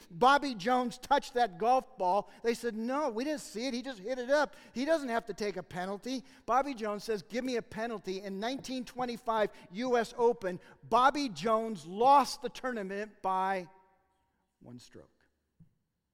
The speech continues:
The press went crazy. They began to compliment him. They began to say,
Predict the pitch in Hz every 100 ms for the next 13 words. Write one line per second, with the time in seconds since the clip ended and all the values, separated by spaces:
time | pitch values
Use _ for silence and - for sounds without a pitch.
0 | _ _ _ _ _ _ _ _ _ _
1 | _ _ _ - 139 - 196 190 - -
2 | 170 143 _ _ _ 247 233 202 147 127
3 | - _ _ _ _ _ _ _ 170 196
4 | 220 202 - 294 320 196 151 147 - 156
5 | 180 208 202 240 240 214 240 220